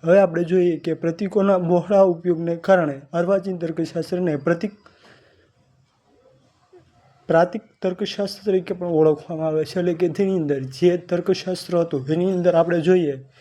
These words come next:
તો વધારે પડતા પ્રતીકોનો ઉપયોગ થતો હતો. પ્રતીકો એટલે કે ચિહ્નો, બરાબર છે, તો ચિહ્નોનો ઉપયોગ વધારે થતો હતો. એટલે તેને તા-, પ્રાતિક તર્કશાસ્ત્ર તરીકે પણ ઓળખવામાં આવતું હતું.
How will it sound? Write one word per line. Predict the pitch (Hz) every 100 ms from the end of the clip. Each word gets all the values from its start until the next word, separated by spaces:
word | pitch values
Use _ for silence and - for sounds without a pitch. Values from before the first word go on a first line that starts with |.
| _ - _
તો | - 185 208 - - 226 - 196
વધારે | 185 202 220
પડતા | 214 214 175 147
પ્રતીકોનો | 175 190 185 175 160
ઉપયોગ | 160 147
થતો | 139 151 151
હતો. | 139
પ્રતીકો | 139 185 185 196 202
એટલે | 180
કે | 175 196
ચિહ્નો, | - - 208 165 143
બરાબર | 135 175 214
છે, | 208 240
તો | - 175
ચિહ્નોનો | 156 170 170 190 202 190
ઉપયોગ | 185 180 165
વધારે | 165 170
થતો | 170 208 175 143
હતો. | 139 135 - - - - -
એટલે | 175 170
તેને | 202 180 135 - _ _ _ _ _ _ _ _ -
તા-, | 170 175 - _ -
પ્રાતિક | 170 180 220 -
તર્કશાસ્ત્ર | 202 180 196 196 185 196
તરીકે | 180 180 170
પણ | 175
ઓળખવામાં | 180 156 156 151 180 165 139
આવતું | 135 180 233 - - 151
હતું. | 147 131